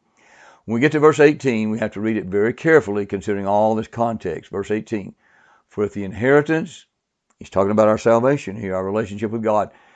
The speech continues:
"if it comes by the law," and there he's talking about what we've been talking about all along, legalistically, keeping the commandments as a way to please God,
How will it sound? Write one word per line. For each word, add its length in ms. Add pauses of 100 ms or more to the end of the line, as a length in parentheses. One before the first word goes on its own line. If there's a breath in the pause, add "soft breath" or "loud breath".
(160 soft breath)
"if 140
it 100
comes 320
by 200
the 80
law," 640 (800)
and 200
there 160
he's 180
talking 320
about 300
what 160
we've 100
been 140
talking 180
about 180
all 220
along, 240
legalistically, 920
keeping 280
the 80
commandments 480
as 120
a 60
way 220
to 80
please 260
God, 480